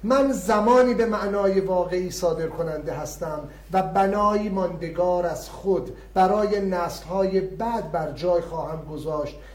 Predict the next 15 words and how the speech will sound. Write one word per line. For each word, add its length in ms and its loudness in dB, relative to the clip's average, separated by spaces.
که 180 0
جز 300 -2
مسیر 540 -4
بازاریابی 960 -8
که 200 0
ابتدایی 720 2
ترین 400 -2
ابزار 460 -2
صادرات 600 -6
است، 320 -4
تمرکزی 720 -6
هوشمندانه 1200 -8
بر 200 2
سه 440 -8
اصل 560 -4